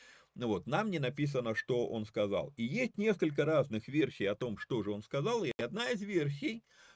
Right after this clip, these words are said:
говорит о том, что Ка-, Каин говорит: «Вот, мол, наши родители, когда умрут, то, а, я унаследую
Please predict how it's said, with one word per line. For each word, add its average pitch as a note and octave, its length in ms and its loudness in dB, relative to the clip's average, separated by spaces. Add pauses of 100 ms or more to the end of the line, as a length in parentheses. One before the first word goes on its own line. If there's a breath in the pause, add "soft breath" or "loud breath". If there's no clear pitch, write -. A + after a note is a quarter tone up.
говорит D3+ 480 2
о C#3+ 80 2
том, G#3 260 0
что C#3 280 -2
Ка-, D3 480 4
Каин E3+ 360 2
говорит: B2 480 2
«Вот, C#3+ 240 -2
мол, A#2+ 160 2
наши C3 300 0
родители, A#2 480 -2
когда F#2+ 520 0
умрут, G#2 540 0 (640 soft breath)
то, A#2+ 840 6
а, G2+ 640 6 (440)
я C#3 320 6
унаследую G#2 880 -2